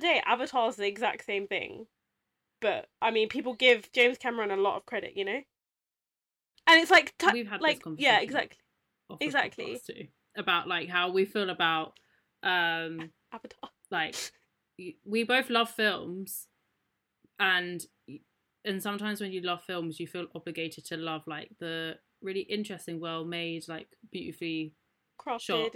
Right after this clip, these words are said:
Speaker 2: the
Speaker 1: and
Speaker 2: best stories
Speaker 1: Yeah.
Speaker 2: ever films. And that's, like, that's true, and they're most, and I guess ninety-nine percent of the time I do love them, but then there's also sometimes where I just wanna watch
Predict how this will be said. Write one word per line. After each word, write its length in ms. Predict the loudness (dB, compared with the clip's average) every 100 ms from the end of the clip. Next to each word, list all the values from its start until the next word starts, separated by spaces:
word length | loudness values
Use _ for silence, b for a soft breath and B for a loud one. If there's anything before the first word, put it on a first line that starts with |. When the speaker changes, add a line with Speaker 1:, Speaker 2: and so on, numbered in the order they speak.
| -8
Speaker 2:
the 60 | -6
Speaker 1:
and 80 |
Speaker 2:
best 220 | -4 -4 -6
stories 360 | -6 -4 -2
Speaker 1:
Yeah. 0 |
Speaker 2:
ever 240 | 2 2 0
films. 380 | -6 -12 -10 0
And 160 | 2
that's, 200 | 2 0 0
like, 280 | 0 -2 _ _ _ _
that's 280 | 0 0 -2 -12
true, 640 | -2 2 2 0 -2 -2 -4 -2
and 320 | 0 0 -4 -4
they're 280 | 0 2 0 -2
most, 320 | -2 -2 -4
and 240 | -6 -6 -6 -4
I 140 | -4
guess 280 | -2 -6 -8 -20 _ _
ninety-nine 640 | -12 -6 -6 -6 -6 -6 -6
percent 260 | -6 -6 -6
of 0 |
the 40 | -6
time 160 | -6
I 80 | -4
do 160 | -4 -4
love 180 | -4 -6
them, 220 | -8 -6
but 120 | -4 -2
then 120 | -2
there's 160 | -2 -4
also 420 | -2 -2 -4 -6 _ _ _ _ _
sometimes 500 | -8 -6 -4 -6 -4
where 120 | -4 -4
I 140 | -4
just 200 | -6 -10
wanna 180 | -12 -10
watch 500 | -12 -12 -16 -18